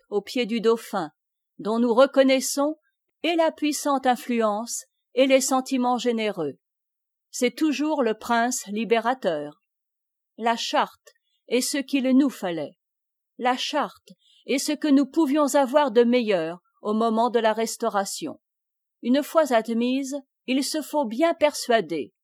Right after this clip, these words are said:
qu'elle est inexécutable avec la censure. Il y a plus.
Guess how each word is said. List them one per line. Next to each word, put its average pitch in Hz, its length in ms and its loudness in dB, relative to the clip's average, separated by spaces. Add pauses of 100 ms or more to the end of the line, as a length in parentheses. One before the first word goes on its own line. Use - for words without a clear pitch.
(160)
qu'elle 277 240 6
est - 220 0
inexécutable 240 1040 0 (100)
avec 220 380 0
la 165 140 -4
censure. 151 600 -10 (840)
Il 220 180 -6
y 240 120 2
a 214 80 0
plus. - 500 -10